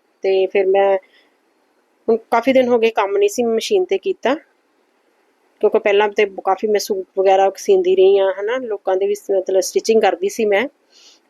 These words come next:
ਟੇਲਰ ਮਾਸਟਰ ਰੱਖੇ ਹੋਏ ਸੀ ਮੈਂ, ਤੇ ਉਹ ਕੰਮ ਬੰਦ ਕੀਤਾ ਸੀ, ਥੋੜ੍ਹਾ ਸਿਹਤ ਨਹੀਂ ਠੀਕ। ਦੇਖੋ ਕਿੰਨੀਆਂ ਸੋਹਣੀਆਂ ਵਾਲ ਪੈ ਗਏ। ਤੇ ਏਦਾਂ ਹੀ ਦੂਜੀ ਸਾਈਡ ਨੂੰ ਤੁਸੀਂ ਸੀਨ ਮਾਰ ਲਓ।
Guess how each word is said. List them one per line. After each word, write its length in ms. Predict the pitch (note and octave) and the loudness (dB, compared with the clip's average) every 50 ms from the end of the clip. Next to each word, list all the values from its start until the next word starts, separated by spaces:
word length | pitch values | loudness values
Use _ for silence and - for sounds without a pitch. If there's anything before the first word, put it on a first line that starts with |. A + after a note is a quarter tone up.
| _ | _
ਟੇਲਰ 260 | - G#3 G3 F#3+ F#3+ | 2 2 4 4 2
ਮਾਸਟਰ 380 | F#3+ F#3+ F#3 F#3 - - G#3+ G3+ | 2 2 0 -2 -4 -4 -4 -4
ਰੱਖੇ 240 | G3+ G3 - - G3 | -4 -6 -4 -4 -2
ਹੋਏ 160 | G3+ G3+ G3 | 0 0 0
ਸੀ 160 | F3+ - G#3+ | 0 -2 -2
ਮੈਂ, 220 | G3 G3 F#3+ G#3+ C4 - _ _ _ _ _ _ _ _ _ _ _ _ _ | -2 0 -2 -2 -4 -8 _ _ _ _ _ _ _ _ _ _ _ _ _
ਤੇ 140 | - G#3+ G#3+ | 2 4 4
ਉਹ 100 | A3 G#3+ | 4 2
ਕੰਮ 340 | - - A3 G#3+ G#3+ A3 A3 | 2 0 -2 0 0 -4 -2
ਬੰਦ 240 | G3+ G#3 G#3 G#3 G3+ | 0 2 2 2 0
ਕੀਤਾ 320 | - - G3+ - _ G3 F#3+ | -2 -6 -8 -4 _ -4 -2
ਸੀ, 120 | F#3+ G#3+ | -2 -6
ਥੋੜ੍ਹਾ 280 | G3+ - G3+ G3 G3 G3 - _ _ _ _ _ | -6 -4 0 0 0 -2 -2 _ _ _ _ _
ਸਿਹਤ 280 | - - G#3 G3+ G3+ G3+ | -4 0 0 2 2 2
ਨਹੀਂ 140 | G#3 G#3 G3+ | 0 0 0
ਠੀਕ। 200 | - G#3 F#3+ - | -2 -6 -10 -4
ਦੇਖੋ 220 | F#3+ A3 A3+ - | -6 -4 -4 -2
ਕਿੰਨੀਆਂ 240 | - B3+ A3 G#3+ G3+ | -4 0 0 0 0
ਸੋਹਣੀਆਂ 300 | - - G#3+ G#3+ G#3+ G#3+ - - | 2 2 2 2 2 0 -6 -6
ਵਾਲ 220 | G3+ F#3 F3+ F3 E3+ | -4 0 0 0 0
ਪੈ 160 | - G3 F#3 | 0 0 0
ਗਏ। 140 | F3 G#3 C4 - _ _ _ _ _ _ _ _ _ _ _ _ _ _ _ _ _ _ _ _ _ _ _ _ _ _ _ _ _ - | 0 -2 -4 -6 _ _ _ _ _ _ _ _ _ _ _ _ _ _ _ _ _ _ _ _ _ _ _ _ _ _ _ _ _ -4
ਤੇ 120 | G3+ - - | -4 0 2
ਏਦਾਂ 200 | A3 G#3+ F#3+ A#3 | 0 2 2 0
ਹੀ 40 | A#3 | 0
ਦੂਜੀ 260 | G#3+ G#3+ - F#3 G3+ | 0 -2 -8 -8 -10
ਸਾਈਡ 280 | F#3 - G#3 F3+ F#3 F3+ | -4 -2 0 0 0 0
ਨੂੰ 220 | F#3+ G3 G3+ - - A4 - - F3 - _ | 0 0 0 -2 -4 -10 -12 -12 -14 -12 _
ਤੁਸੀਂ 400 | A#3 - - G#3 F#3+ F#3+ F#3 E3+ - _ _ | -16 -6 -2 0 0 2 0 -2 -2 _ _
ਸੀਨ 340 | - - - G#3+ G3 F#3 G3 | -16 -8 -4 -2 0 0 2
ਮਾਰ 220 | F#3+ F3+ F3+ E3+ E3+ | 2 2 0 -2 -2
ਲਓ। 180 | F#3 A#3 C#4+ | -2 -4 -4